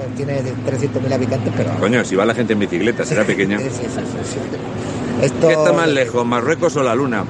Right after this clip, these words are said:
Speaker 2: Pues la Luna, porque de Marruecos viene un tío en bicicleta toda la mañana a
Speaker 1: Claro,
Speaker 2: trabajar.
Speaker 1: efectivamente, efectivamente.
Speaker 2: Si nos ponemos a pensar en esto, y resulta que en el capítulo de ingresos no contabilizan los cincuenta millones de euros, aunque hay un descuadre de siete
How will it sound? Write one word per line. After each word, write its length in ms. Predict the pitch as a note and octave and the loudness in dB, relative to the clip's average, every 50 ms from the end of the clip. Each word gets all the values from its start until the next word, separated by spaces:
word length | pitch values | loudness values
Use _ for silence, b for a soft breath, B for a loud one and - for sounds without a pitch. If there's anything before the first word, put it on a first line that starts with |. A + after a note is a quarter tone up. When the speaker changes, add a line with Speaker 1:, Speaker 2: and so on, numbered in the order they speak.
| A2 | -4
Speaker 2:
Pues 480 | G#2+ G#2 G#2 G#2 G2+ G2+ G2+ G2+ G2 G2 G2 | -2 2 4 4 6 6 4 4 2 2 0
la 100 | G2 G#2 | 0 0
Luna, 320 | A#2 B2 A#2+ A#2+ A#2+ A#2+ | 0 2 2 0 0 0
porque 320 | - G2+ F#2+ F#2+ G2+ G2+ F#2+ | -2 -4 -2 0 0 2 2
de 80 | G2+ | 0
Marruecos 400 | G2 G2+ G2+ A2+ A#2+ A2+ A#2+ A#2+ | 0 0 0 0 0 0 0 2
viene 180 | A2+ A#2 A#2+ A2+ | 2 2 2 2
un 40 | A2 | 0
tío 140 | - A#2+ A2+ | -2 -2 0
en 80 | G#2+ | 0
bicicleta 340 | A2 G#2 A2 G#2+ A2+ G#2+ A2 | 0 0 0 0 0 0 0
toda 140 | G#2 G2+ G2+ | 0 0 0
la 40 | F#2+ | 0
mañana 240 | F#2+ G2 G2 F2+ E2 | 0 -2 -2 -2 -2
a 20 | |
Speaker 1:
Claro, 200 | D#2 D#2+ - - - | -2 -2 -2 -2 0
Speaker 2:
trabajar. 180 | C#3 C3+ B2+ - C3 | -2 -2 -2 -4 -6
Speaker 1:
efectivamente, 300 | C3+ C#3 C3+ C3 C3 C#3 C#3+ C#3 B2+ C#3 C3+ A#2 - C#3 C#3 C#3 - C3+ - - C3+ - - D3 C3 | -4 -4 -2 0 2 2 2 2 2 0 -2 -2 -4 -4 -4 -4 -4 -4 -4 -4 -4 -2 -2 -2 -4
efectivamente. 560 | - - B2+ A2+ - - - - - - - - - - - - - - - C#3 C#3 C#3 C#3 C#3 - C#3 C#3 C#3+ - C#3 - C#3+ - - - - - - - - - - - | -2 -4 -4 -4 -4 -4 -4 -4 -4 -4 -4 -4 -4 -4 -4 -4 -4 -4 -4 -4 -4 -4 -4 -4 -4 -4 -4 -4 -4 -4 -4 -4 -2 -2 -4 -4 -4 -4 -2 -2 -2 0 2
Speaker 2:
Si 120 | C#3 C#3 | 2 2
nos 140 | C3+ C3+ C3 | 2 2 0
ponemos 300 | C3 D3 D#3+ F#3+ G3+ F3 | 0 0 2 2 2 2
a 80 | F3 E3 | 2 2
pensar 360 | - D#3 C#3+ C3+ C#3+ D#3+ D3+ | 2 2 0 2 2 0 2
en 140 | C#3 B2+ C3+ | 2 0 0
esto, 320 | C#3 A#2 - - B2+ B2 A#2+ - A#2 - - - - - | -2 -4 -4 -4 -4 -4 -4 -6 -8 -10 -10 -10 -8 -4
y 220 | G#2 A2 A2 G#2+ G2+ | -2 0 0 0 0
resulta 420 | G2+ G2 - - B2+ - C3+ B2 | 0 -2 -2 -2 -2 0 0 2
que 100 | G2+ G#2+ G#2 | 2 2 0
en 60 | G2 | 0
el 100 | F#2+ F2 | 0 -2
capítulo 440 | - F#2 G2 C3 B2+ C3+ B2+ B2 A#2+ | -2 0 0 0 0 2 4 4 4
de 60 | A#2 | 4
ingresos 500 | A2+ A2+ A#2 B2 B2 A2 - A2 G2+ F#2+ - - - - - - - - - - - | 2 0 0 0 0 0 0 -4 -4 -4 -6 -8 -8 -8 -8 -8 -8 -8 -8 -6 -4
no 120 | A#2 C3 B2+ | -2 0 0
contabilizan 720 | C3 B2+ A#2+ - A#2+ A#2 A#2 A#2+ C3 B2 A2 A2 G2 F#2+ | 0 0 0 2 2 2 2 2 2 0 -2 -2 -2 -2
los 100 | F#2+ F2 - | -2 -2 -4
cincuenta 380 | F#2+ F#2+ G2+ A#2 A#2 A2+ A#2+ | -4 -2 -2 -2 0 0 0
millones 320 | A#2 A#2 A#2 A#2 A2+ A2 F#2+ | 2 2 2 2 2 2 4
de 60 | B2 | 4
euros, 240 | B2+ A#2+ - B2 - | 4 4 2 -2 -4
aunque 200 | F#2 - - A2 | -6 -4 -2 -2
hay 60 | A#2 | -2
un 80 | A2 | -2
descuadre 400 | G#2+ G2+ - - A#2 A2 A2 G#2+ | -2 -4 -4 -2 0 0 0 0
de 100 | G#2 G2+ | 0 -2
siete 360 | F2+ - B2+ A#2 - - F2+ | -2 -2 -2 -2 -2 -2 -4